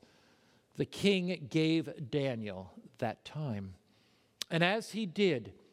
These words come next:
Daniel went into his bedroom and he began to seek God.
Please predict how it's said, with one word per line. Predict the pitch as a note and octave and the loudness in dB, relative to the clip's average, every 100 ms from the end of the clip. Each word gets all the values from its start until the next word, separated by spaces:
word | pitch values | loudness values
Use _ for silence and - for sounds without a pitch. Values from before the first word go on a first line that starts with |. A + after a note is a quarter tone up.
| _ - - | _ -18 -4
Daniel | A#2+ E3 F#3 F3 | 2 2 2 0
went | F3 | 0
into | F3+ D#3 | 0 0
his | F3 | -2
bedroom | - F3 C#3 B2 | 0 0 0 -2
and | A#2+ | -2
he | A2+ | -2
began | A#2+ D3+ D3 | 0 -2 -2
to | A#2+ | -6
seek | - C#3+ C3 C#3 | -6 -4 -4 -2
God. | C3+ B2 A2 | 0 0 -4